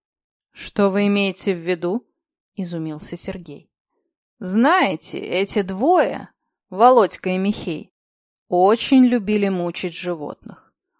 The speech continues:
Так мы и познакомились". Константин опустил взгляд. "Мне нравилось наблюдать за этим, поэтому вскоре я стал волонтёром и курировал бродячих животных. Я только и слышал о том,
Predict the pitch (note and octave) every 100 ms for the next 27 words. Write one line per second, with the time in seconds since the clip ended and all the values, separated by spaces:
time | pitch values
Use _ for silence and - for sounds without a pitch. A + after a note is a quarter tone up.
0 | _ - G#3+ G#3+ A3 G#3+ A3+ G#3 A3+ A3
1 | F#3+ C#3+ C3+ - - - _ _ _ _
2 | _ _ _ F3+ - F3 E3 - F3+ G3+
3 | F#3+ - - E3+ E3 - C#3+ C3 _ _
4 | _ _ _ _ _ _ _ F3+ F#3+ G3
5 | F#3+ G#3+ A3+ D3 C#3+ C#3+ - E3+ E3+ F3+
6 | F3+ F3 E3 F3 F#3 C#4 A#3+ - D#3 -
7 | _ _ - D#4+ F4 D#4+ C#4+ C4 - C#4+
8 | D#4 D#4 B3+ A3+ - F#3+ F3 F3 E3+ E3
9 | - D#3+ C#3+ F#3 B3+ - _ E4 F4 E4+
10 | D4 C4+ C4 C4 A3+ G#3 F3+ E3 D#3+ F3
11 | E3+ G3 F#3+ - - - - _ _ _
12 | _ _ _ E3 F3+ F3+ G3 F#3+ F#3 F#3+
13 | F#3+ G3 G#3 A3+ - F3 F3 - C4 A3